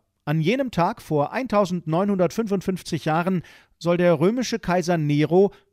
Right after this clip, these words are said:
das Schicksal des frühen Christen Horst besiegelt haben.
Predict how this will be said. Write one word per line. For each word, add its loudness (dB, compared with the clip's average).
das -6
Schicksal -2
des -2
frühen -2
Christen -2
Horst -2
besiegelt -4
haben. -8